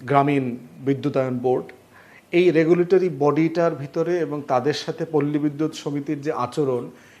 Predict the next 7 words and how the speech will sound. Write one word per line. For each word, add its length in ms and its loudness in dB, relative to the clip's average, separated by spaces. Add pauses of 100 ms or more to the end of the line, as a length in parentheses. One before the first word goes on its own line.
এটা 200 -2
kind 260 2
of 160 2
a 40 4 (140)
ব্রাহ্মণ 520 2
ক্ষুদ্রের 480 -2
আচরণ। 340 -4